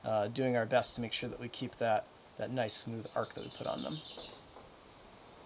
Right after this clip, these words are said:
So real quick before I throw these on the sander here, <laughs> I'm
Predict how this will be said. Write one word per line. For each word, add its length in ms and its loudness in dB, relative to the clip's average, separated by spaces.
So 160 6
real 200 12
quick 300 10
before 260 8
I 80 10
throw 260 8
these 200 6
on 100 6
the 60 2
sander 380 4
here, 300 2
<laughs> 40 2
I'm 100 6